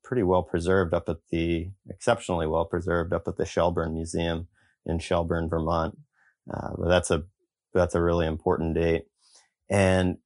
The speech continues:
what's interesting about the Barber date in particular is that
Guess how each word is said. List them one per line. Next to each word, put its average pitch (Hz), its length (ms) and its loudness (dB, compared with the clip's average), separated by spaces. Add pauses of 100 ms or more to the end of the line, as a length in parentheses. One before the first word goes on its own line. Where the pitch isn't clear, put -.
what's 113 240 0
interesting 202 500 2
about 117 380 4
the 101 100 2
Barber 95 480 2
date 82 420 0 (140)
in 95 140 0
particular 90 1000 2
is 85 340 -2
that 90 440 4